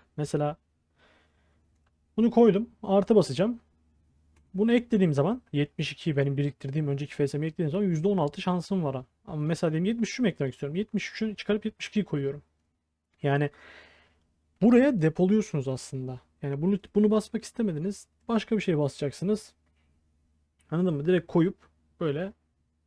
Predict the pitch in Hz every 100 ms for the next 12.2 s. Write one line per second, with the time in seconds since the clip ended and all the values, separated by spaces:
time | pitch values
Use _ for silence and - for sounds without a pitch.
0 | _ 175 160 165 156 139 131 131 127 160
1 | 160 _ _ _ _ - 156 139 160 147
2 | 131 135 127 127 127 127 - - 147 139
3 | 143 139 135 120 _ _ _ _ _ _
4 | _ _ _ _ _ _ _ _ _ _
5 | _ - - 165 151 156 143 156 139 131
6 | 120 - 131 165 233 - _ _ - 190
7 | 220 - 196 - 156 208 226 _ _ 156
8 | 160 175 240 220 151 - - 151 - 165
9 | 160 - 139 143 151 143 139 170 160 151
10 | 139 220 180 - 147 - 180 196 180 -
11 | 147 135 180 208 - _ _ _ 160 143
12 | 139 135